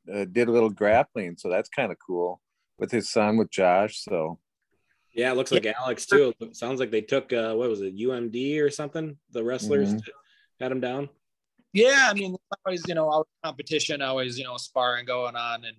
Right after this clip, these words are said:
Speaker 3: you know, different things, getting ready, different looks. So, um, you know, believe it or not, you know, there's a lot, a lot, uh, upper body grappling, um,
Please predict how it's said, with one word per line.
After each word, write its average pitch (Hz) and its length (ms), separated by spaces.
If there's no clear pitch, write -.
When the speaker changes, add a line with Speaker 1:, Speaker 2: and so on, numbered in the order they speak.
Speaker 3:
you 135 120
know, 113 120
different 110 340
things, 113 320
getting 113 300
ready, 107 340
different 104 320
looks. 104 360
So, 98 320
um, 95 380
you 147 100
know, 117 100
believe 135 260
it 143 40
or 127 100
not, 123 340
you 123 60
know, 117 160
there's 113 200
a 117 40
lot, 113 400
a 120 60
lot, 120 280
uh, 107 280
upper 135 200
body 123 380
grappling, 113 720
um, 104 400